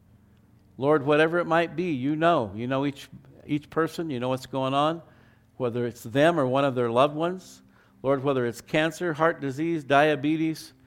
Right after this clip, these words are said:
whatever it might be, Father. covid,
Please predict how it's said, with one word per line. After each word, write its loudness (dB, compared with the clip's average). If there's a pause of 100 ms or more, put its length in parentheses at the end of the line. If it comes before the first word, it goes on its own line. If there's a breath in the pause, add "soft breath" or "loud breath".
(200 soft breath)
whatever 2
it -4
might 0
be, -2
Father. -4 (640 soft breath)
covid, 4